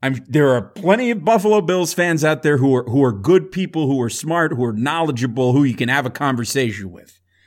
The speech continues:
The vast majority of them are trash. Basura. Trash.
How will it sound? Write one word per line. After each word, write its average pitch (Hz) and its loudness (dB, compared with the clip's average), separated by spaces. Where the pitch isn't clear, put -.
The 113 -20
vast 170 0
majority 127 2
of 104 -2
them 98 -4
are 82 -12
trash. - -8
Basura. 139 6
Trash. - -4